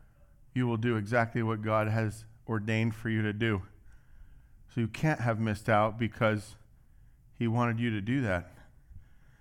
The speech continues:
Now you have a chance to miss out if you listen to Abishai or choose sin or choose something that will damage somebody, you have a chance. But you never need to worry about whether you're gonna miss out.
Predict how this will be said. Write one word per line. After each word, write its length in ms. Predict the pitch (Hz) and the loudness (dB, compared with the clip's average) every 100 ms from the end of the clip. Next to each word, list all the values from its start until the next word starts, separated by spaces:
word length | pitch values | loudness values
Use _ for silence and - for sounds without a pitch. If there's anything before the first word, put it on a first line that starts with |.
| - | -6
Now 100 | 127 | 0
you 100 | 131 | 2
have 100 | 117 | 2
a 40 | - | 0
chance 320 | 175 226 233 | 2 2 2
to 100 | 143 | 0
miss 240 | 120 110 123 | 0 2 6
out 300 | 110 107 - | 6 4 0
if 260 | 120 110 | -2 0
you 120 | 113 110 | 0 2
listen 360 | 123 123 120 | 2 2 0
to 180 | 101 95 | 0 4
Abishai 760 | 110 156 160 - 107 95 123 - - - - - - - - - - - - - - - - - - | 4 4 2 0 2 2 2 -4 -18 -20 -20 -20 -20 -20 -20 -20 -20 -20 -20 -20 -20 -20 -20 -10 -2
or 160 | 117 | -2
choose 360 | 113 - 156 160 | 0 2 2 2
sin 440 | - 110 107 139 - | 0 0 0 -2 -6
or 180 | 123 110 | -6 -6
choose 280 | - 170 160 | -2 -4 0
something 340 | 131 110 113 | -2 0 -4
that 160 | 113 107 | -4 -4
will 80 | |
damage 340 | 107 110 110 101 | -2 0 0 -2
somebody, 260 | 117 110 - | -4 -4 -2
you 140 | 120 | 2
have 220 | 143 196 | 4 4
a 80 | 175 | 2
chance. 360 | - 190 147 - - - - - - - - - - - - | 0 0 0 -2 -14 -20 -20 -20 -20 -20 -20 -20 -20 -20 -6
But 60 | 123 | -2
you 40 | |
never 220 | 143 170 | 0 0
need 160 | 151 151 | -2 -2
to 60 | 135 | -2
worry 200 | 151 127 | -4 -4
about 200 | 104 101 | -4 -4
whether 140 | 113 | -4
you're 80 | 110 | -2
gonna 140 | 110 | -2
miss 200 | 101 104 | -4 -6
out. 180 | 151 104 | -10 -12